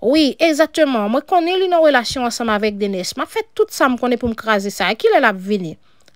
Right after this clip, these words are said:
Li te di l, "L ap vini madi." Ebyen, kado te di, "Pa gen pwoblèm. M a di m ap rive lakay ou a. M ap fè tout sa m konnen pou mwen kraze relasyon sa a."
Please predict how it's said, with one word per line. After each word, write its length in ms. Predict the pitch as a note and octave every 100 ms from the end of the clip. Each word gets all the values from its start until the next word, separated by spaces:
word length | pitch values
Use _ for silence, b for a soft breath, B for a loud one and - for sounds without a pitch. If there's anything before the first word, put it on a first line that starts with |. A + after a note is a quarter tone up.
| -
Li 80 |
te 180 | G#3+ A3+
di 220 | G#3+ A3
l, 160 | D#4 D#4 -
"L 80 | C4
ap 80 | D4
vini 200 | E4 C#4
madi." 600 | A#3+ G#3+ F#3+ F3 G#3 G3+ - _ _ -
Ebyen, 300 | A3+ A3+ A#3
kado 300 | A3+ A3 A3
te 80 | G3+
di, 180 | F3+ F#3
"Pa 140 | - D4+
gen 120 | D#4+
pwoblèm. 360 | - B3+ F3+ F3+
M 100 | G#3+
a 100 | D4
di 340 | B3+ D#4+ E4 b b -
m 100 | A3+
ap 80 | B3+
rive 400 | C#4 D4 A#3+ A#3+
lakay 440 | A#3 A3+ A3+ G#3
ou 120 | A3 G#3+
a. 240 | A#3 B3+ B B B
M 80 | -
ap 80 | F4
fè 120 | F#4 -
tout 160 | - F4+
sa 160 | - C4+
m 100 | A#3+
konnen 260 | A#3+ A#3
pou 120 | A#3 G#3+
mwen 80 |
kraze 360 | G#3 G#3+ F#3+ G3+
relasyon 380 | F#3+ F3 - G#3
sa 100 | -
a." 60 | F#3